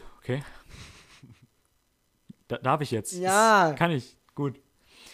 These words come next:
Speaker 1: Wir reden jetzt über die ersten fünf Dinger. Das wären, ähm, Slow Dancing in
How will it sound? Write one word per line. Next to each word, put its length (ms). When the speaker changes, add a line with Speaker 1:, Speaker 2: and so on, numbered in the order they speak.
Speaker 1:
Wir 180
reden 160
jetzt 340
über 240
die 360
ersten 680
fünf 320
Dinger. 320
Das 280
wären, 540
ähm, 540
Slow 260
Dancing 400
in 320